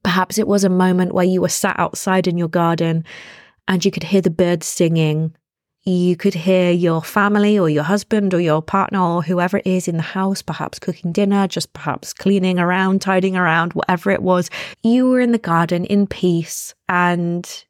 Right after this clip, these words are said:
you felt okay just in that moment. Tell me some moments this year where you felt like that. Let's think about it right now. And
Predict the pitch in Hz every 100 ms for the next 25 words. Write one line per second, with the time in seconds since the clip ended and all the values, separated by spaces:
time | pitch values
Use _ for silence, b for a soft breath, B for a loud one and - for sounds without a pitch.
0 | _ 196 196 - 196 - 196 190 - 196
1 | 185 - - 165 165 - 233 285 170 -
2 | - 247 311 294 294 262 254 311 277 202
3 | - 233 - 226 226 214 208 208 - 214
4 | - 220 - - - - 220 - - 254
5 | 262 - 226 214 - - 202 208 - 214
6 | 254 247 - 208 - B B B B -
7 | 240 247 247 247